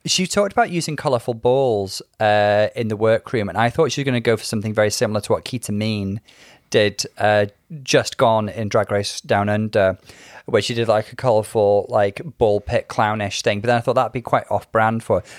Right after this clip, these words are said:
So she clearly spray painted them black and arranged them around herself.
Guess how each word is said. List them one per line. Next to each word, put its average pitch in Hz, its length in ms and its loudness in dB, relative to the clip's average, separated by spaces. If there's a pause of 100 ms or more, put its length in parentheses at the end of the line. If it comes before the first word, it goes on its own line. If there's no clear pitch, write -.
So - 120 -6
she 117 80 -2
clearly 120 240 0
spray 120 340 2
painted 110 300 -2
them 101 160 -4
black 101 640 -2
and 127 100 -6
arranged 101 380 0
them 107 80 -6
around 98 340 0
herself. 101 340 -2